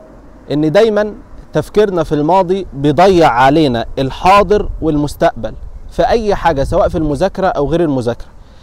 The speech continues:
يعني في ناس ضيعت فرص كتير في المذاكرة وفي الفلوس وفي أي حاجة اجتماعية علشان بيفكر في الماضي. يعني واحد يقول لك إيه،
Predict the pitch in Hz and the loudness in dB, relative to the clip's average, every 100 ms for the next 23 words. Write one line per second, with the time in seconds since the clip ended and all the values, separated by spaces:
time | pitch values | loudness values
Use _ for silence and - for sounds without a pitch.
0 | - - 139 135 143 208 214 208 214 180 | -20 -4 -2 0 -2 0 0 2 0 0
1 | - - - - - 139 147 175 170 143 | -8 -16 -14 -14 -4 2 4 4 2 -2
2 | - 214 196 147 - 135 170 170 165 170 | -2 0 0 -2 -6 -6 -2 0 2 2
3 | 175 - - - - - 180 143 135 131 | -2 -18 -20 -20 -8 0 2 0 -2 -4
4 | 139 131 170 160 156 - - - 120 160 | -2 -2 -2 -4 -10 -10 -20 -12 -4 0
5 | 147 120 - 151 165 170 - - - - | 0 -2 -2 2 2 4 2 -2 -6 -4
6 | 131 196 - 202 180 156 180 170 - 165 | 0 2 2 0 0 0 -2 -4 -4 -2
7 | 151 147 202 196 - - - 135 147 226 | 0 0 0 -2 -6 -20 -6 -2 -2 -2
8 | 233 196 220 233 202 170 170 160 202 196 | -4 -2 -2 0 -2 -2 0 2 2 2
9 | 117 - - - 131 151 175 180 185 170 | -4 -14 -20 -6 -2 0 0 -2 0 0
10 | 185 180 | 2 0